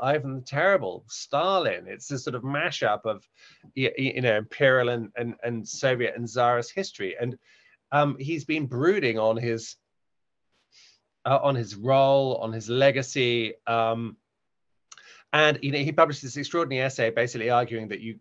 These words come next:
U-, Ukrainians and Russians were one people and that Ukraine was never a thing, that it was, uh, never a state, that, that, that the, the land that Ukraine occupies is historical Russia.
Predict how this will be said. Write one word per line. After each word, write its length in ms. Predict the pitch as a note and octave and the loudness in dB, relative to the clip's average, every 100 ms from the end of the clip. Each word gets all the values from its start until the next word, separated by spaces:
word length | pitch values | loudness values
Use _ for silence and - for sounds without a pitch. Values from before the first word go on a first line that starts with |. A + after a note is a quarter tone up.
| - | -10
U-, 180 | A#2+ A#2 | -10 -8
Ukrainians 560 | A#2+ B2+ C3+ A#2+ A2+ | -10 2 2 4 -2
and 80 | A2 | -2
Russians 380 | A2 A#2 B2 G#2+ | -2 -2 -6 -8
were 80 | A2+ | -6
one 300 | A2+ B2 A2+ | 0 0 0
people 420 | - G#3+ B2+ A#2 | -4 -4 -4 -2
and 100 | A#2 | -2
that 120 | A2+ | -6
Ukraine 340 | B2+ B2 D3 B2+ | -8 2 2 2
was 140 | A#2+ | -2
never 220 | B2 A2 | -4 -4
a 40 | A2+ | -6
thing, 240 | - D#2+ _ _ _ _ _ | -6 -10 _ _ _ _ _
that 120 | A#2+ | -2
it 100 | B2 | -2
was, 360 | A2+ A#2+ - - - | -2 -6 -8 -16 -6
uh, 420 | A2 G2+ G2+ G2 - A2 C#3+ | -2 0 0 -4 -6 -14 -2
never 280 | C#3+ A#2+ | 0 0
a 40 | A#2+ | -2
state, 540 | - - F3 D3 - - | -8 0 0 0 -4 -12
that, 160 | A2 - | -12 -12
that, 200 | - A#2 | -14 -10
that 180 | A#2+ | -10
the, 180 | B2 A#2+ | -8 -8
the 80 | - | -6
land 300 | B2 C#3 C#3 | -2 0 0
that 80 | G2+ | -4
Ukraine 320 | G#2 C3 A#2 | -6 -2 0
occupies 580 | B2+ B2+ B2+ A2 G#2+ - | -2 -6 -4 0 -2 -4
is 140 | G2+ | -14
historical 560 | - A#2 B2+ A#2 A2+ A2+ | -10 -6 0 0 0 -2
Russia. 500 | C#3+ D3+ - B2 A2+ | 0 0 0 -2 -2